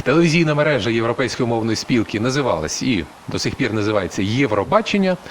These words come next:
то і конкурс так і назвали Гран-прі Євробачення, тобто приз ось цієї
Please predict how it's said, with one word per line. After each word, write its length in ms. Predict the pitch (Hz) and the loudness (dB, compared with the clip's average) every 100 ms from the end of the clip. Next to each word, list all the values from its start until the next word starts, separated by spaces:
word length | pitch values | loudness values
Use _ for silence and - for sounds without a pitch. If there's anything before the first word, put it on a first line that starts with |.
| - - - | -14 -14 -4
то 200 | 208 262 | 0 2
і 100 | 269 | 2
конкурс 580 | - 208 208 196 175 - | 2 2 2 0 -2 -4
так 260 | - 143 170 | -2 0 0
і 40 | |
назвали 480 | 156 101 110 107 101 | 0 2 2 2 2
Гран-прі 580 | 82 135 156 131 185 247 | 0 0 0 0 0 2
Євробачення, 960 | 156 107 185 123 98 90 82 101 85 - | 2 2 2 0 0 0 0 -2 -4 0
тобто 340 | 214 220 165 | -2 2 -2
приз 500 | - 110 185 214 - | 0 -2 0 0 -2
ось 220 | - 95 | -2 -2
цієї 480 | - 110 120 160 147 | -2 -2 0 2 0